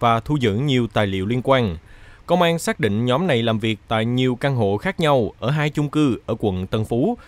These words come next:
sử dụng số điện thoại ảo để thực hiện lừa đảo. Các đối tượng gọi điện thoại thông báo trúng thưởng và lừa nạn nhân mua sản phẩm hoặc nộp chi phí nhận quà.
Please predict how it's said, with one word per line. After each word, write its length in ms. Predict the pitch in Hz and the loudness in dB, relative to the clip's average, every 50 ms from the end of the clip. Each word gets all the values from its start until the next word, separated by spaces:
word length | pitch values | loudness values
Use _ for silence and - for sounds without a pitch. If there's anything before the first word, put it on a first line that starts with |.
| - - - | -20 -18 -8
sử 160 | - - 143 | -2 0 2
dụng 280 | 160 147 120 110 113 120 | 4 4 2 2 0 -2
số 120 | - 202 | -2 -2
điện 140 | 185 127 107 | -2 -2 -2
thoại 200 | - 104 101 107 | -2 -2 -2 -2
ảo 400 | - 101 101 98 107 147 208 214 - - | -2 -4 -2 0 0 0 0 -2 -2 0
để 120 | 107 117 | 0 0
thực 140 | - 123 - | 0 0 -4
hiện 260 | 117 110 101 92 98 | -4 -4 -2 -2 -2
lừa 140 | 104 107 104 | -4 -2 -2
đảo. 340 | 101 95 90 104 156 226 233 - - - - - - - - - - | -2 -2 -2 0 -2 -2 -2 -6 -16 -20 -20 -20 -20 -20 -20 -12 -6
Các 180 | - 208 - | -4 -4 -2
đối 160 | - 202 202 233 | 2 2 2 2
tượng 280 | - 143 127 120 131 | 2 0 0 0 0
gọi 180 | 127 127 117 117 | 0 0 0 2
điện 160 | 120 117 123 | 0 -2 -4
thoại 320 | - 117 101 98 98 104 104 | -2 -2 0 0 0 -2 -2
thông 180 | - 123 127 131 | -2 -2 -2 -2
báo 260 | 123 123 139 170 202 196 | -2 -2 -2 -4 -4 -2
trúng 160 | 208 208 226 | -2 -2 0
thưởng 340 | 175 127 104 98 139 185 214 - - - | 2 2 0 0 0 -2 -4 -4 -6 -2
và 180 | 135 135 131 | 0 0 2
lừa 220 | 135 131 131 135 131 | 2 2 2 2 2
nạn 220 | 127 113 107 123 | 2 0 0 0
nhân 280 | 139 147 147 143 143 143 | 0 0 2 2 2 2
mua 160 | 143 143 139 | 2 2 2
sản 260 | - - 113 104 110 | 0 0 -2 -2 -2
phẩm 340 | - - 101 95 120 190 214 - - | -2 -2 0 0 0 0 -2 -2 -2
hoặc 240 | - 123 117 - - | 0 0 0 0 -2
nộp 220 | 120 123 123 117 - - | 0 2 2 0 0 -2
chi 120 | - 123 117 | -2 -2 -2
phí 180 | - - 123 | -2 -2 -4
nhận 180 | 147 165 117 98 | -2 -2 -2 0
quà. 320 | - 123 120 117 107 87 | 2 4 4 4 4 0